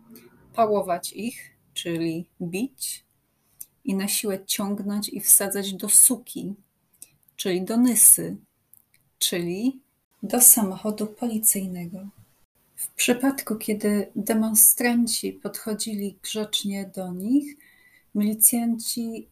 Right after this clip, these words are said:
nie wiedzieli, jak reagować. Nie wiedzieli, czy to jest żart, czy to jest prowokacja, czy to jest próba ośmieszenia ich. Widzieli po prostu przed sobą grupę młodych osób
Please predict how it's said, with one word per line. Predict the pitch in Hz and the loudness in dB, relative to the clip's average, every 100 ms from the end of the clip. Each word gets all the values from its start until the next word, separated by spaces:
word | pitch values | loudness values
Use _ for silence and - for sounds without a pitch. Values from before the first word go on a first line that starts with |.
| - | -2
nie | 214 214 | 0 0
wiedzieli, | 220 240 240 226 | -2 -2 0 -2
jak | 220 220 | -4 -4
reagować. | 220 220 208 190 175 180 - - _ _ _ _ | -4 -4 -4 -8 -8 -10 -10 -14 _ _ _ _
Nie | 220 | -6
wiedzieli, | 233 226 214 208 | -4 0 0 -2
czy | 208 | -4
to | 202 180 | -8 -8
jest | 180 - - - | -2 -2 -2 -6
żart, | 208 220 226 233 - - _ - | -4 -2 -2 -4 -12 -20 _ -12
czy | 208 | -10
to | 208 185 | -6 -6
jest | 180 185 - - - | -2 0 0 -4 -6
prowokacja, | 202 196 208 247 240 - - 233 | -4 -4 -2 -2 4 6 6 2
czy | 233 208 | -4 -8
to | - 190 | -6 -6
jest | 185 185 - - _ | 0 0 0 -6 _
próba | 196 202 185 196 - | -4 -4 -2 -4 -2
ośmieszenia | 208 - 233 226 247 240 233 | 0 0 0 0 0 0 0
ich. | 226 220 233 - - - - - - _ _ | -4 -8 -10 -16 -20 -20 -20 -20 -20 _ _
Widzieli | 220 214 285 269 240 233 - | -6 0 2 2 0 -4 -8
po | 226 | -12
prostu | 220 214 208 - 208 | -8 0 2 2 -2
przed | - 208 - | -4 4 6
sobą | - 214 214 202 | 6 4 0 -2
grupę | 196 226 220 - 214 202 196 _ _ _ _ _ - | -2 -4 -4 -2 0 0 -2 _ _ _ _ _ 0
młodych | 220 240 226 - | 2 4 0 -4
osób | 180 - - 240 311 - | 0 4 4 2 -2 -6